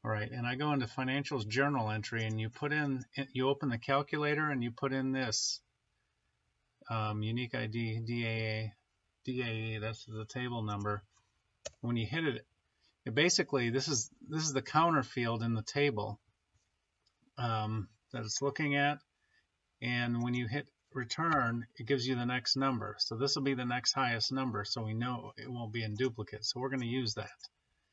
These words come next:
So, you know, you can increment a couple of numbers. All you need is the next. And you should probably have people out of the system so they're not assigning these, you know, while you're trying to do this.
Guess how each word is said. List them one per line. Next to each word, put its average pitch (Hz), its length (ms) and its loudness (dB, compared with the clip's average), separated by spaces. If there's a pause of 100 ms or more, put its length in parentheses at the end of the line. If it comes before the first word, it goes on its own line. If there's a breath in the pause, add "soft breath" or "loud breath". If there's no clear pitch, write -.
(320)
So, 113 360 0 (160)
you 131 100 -2
know, 117 80 0
you 117 160 0
can 131 140 -2
increment 123 380 0
a 107 40 -4
couple 135 320 0
of 123 60 0
numbers. 123 340 0
All 117 160 0
you 127 160 0
need 127 220 -2
is 107 100 -4
the 113 140 -6
next. - 560 -2 (880 soft breath)
And 113 100 0
you 113 60 0
should 117 180 -4
probably 139 280 4
have 113 120 -4
people 123 280 -4
out 113 140 0
of 107 60 -4
the 101 80 -6
system 107 480 -4
so 107 240 -4
they're 107 140 -2
not 107 200 -2
assigning 107 680 -2 (200)
these, 113 640 -2 (360)
you 110 100 -4
know, 101 100 -2
while 107 320 -2
you're 107 160 -2
trying 110 380 -2
to 101 60 -4
do 107 200 -2
this. 104 420 -6